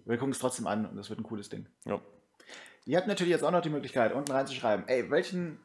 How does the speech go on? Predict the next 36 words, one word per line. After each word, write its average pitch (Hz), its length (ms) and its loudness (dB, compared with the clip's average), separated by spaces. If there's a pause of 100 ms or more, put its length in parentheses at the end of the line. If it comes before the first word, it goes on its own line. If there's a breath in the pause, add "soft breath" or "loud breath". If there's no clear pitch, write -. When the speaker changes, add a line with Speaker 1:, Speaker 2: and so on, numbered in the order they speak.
(180)
Speaker 1:
von 143 220 -2
diesen 135 180 -2
fünfzehn 175 380 -4
Filmen 165 360 0
würdet 143 220 2
ihr 185 140 0
denn 165 100 2
jetzt 131 240 -2
hier 113 360 0
sagen, 107 260 0
ey, 95 120 -2
das 92 200 -4
ist 113 120 -8
jetzt 113 180 -6
mein 123 180 2
Film 127 180 -2
der 110 100 4
Woche, 127 260 0
den 113 120 -2
würde 117 100 -4
ich - 60 -8
unbedingt 110 260 -4
sehen, 139 200 0
oder - 160 -8
eure 98 200 -6
Top - 220 -10
drei 113 240 0
könnt 120 160 -6
ihr - 80 -6
auch 107 60 -8
ganz 113 180 -10
gerne 107 220 -4
reinschreiben. 98 500 -6 (600 soft breath)
Und, 110 300 -2
äh, - 40 -14
ja, 95 500 -4